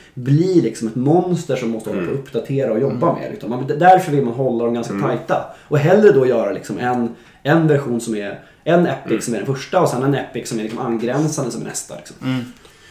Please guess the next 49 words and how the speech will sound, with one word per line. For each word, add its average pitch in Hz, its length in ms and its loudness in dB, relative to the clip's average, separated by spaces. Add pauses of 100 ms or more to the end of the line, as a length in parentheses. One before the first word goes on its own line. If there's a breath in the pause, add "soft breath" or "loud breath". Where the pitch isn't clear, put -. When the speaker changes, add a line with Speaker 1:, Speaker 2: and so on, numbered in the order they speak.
(220 soft breath)
Speaker 2:
Men 147 100 0
ett 151 120 0
gäng 180 300 2
user 127 220 -2
stories 113 720 2
som, 101 360 -4
eh, 95 320 -2
tillsammans, 98 640 -4 (280)
eh, 104 100 -6
löser 98 420 -4
ett - 80 -10
äkta - 340 -8
affärsproblem 90 840 -4
och - 360 -10
är 85 200 -6
två, 85 260 -4
tre - 160 -8
sprintar, - 720 -10 (340)
eh, - 60 -16
som 82 140 -12
längst - 280 -12
eller - 120 -16
något - 100 -18
sånt - 120 -14
där. - 120 -14
Var - 60 -8
det 90 60 -6
det - 60 -6
du - 60 -6
sa? - 140 -10
Speaker 1:
Ja, 147 500 6
sä-, 156 160 -4
säg 160 240 2
en 143 260 4
till - 120 -6
fyra 113 200 -2
sprintar. - 360 -12
Om 92 80 -6
Speaker 2:
Mm. 139 120 4
Speaker 1:
det 139 60 6
är 139 60 4
två 139 120 0
veckors 113 220 -4
sprintar, - 300 -10
kanske. 156 320 -2
Jag 135 60 0
vet 104 100 -4
Speaker 2:
Mm. 92 120 -8
Speaker 1:
inte. - 100 -12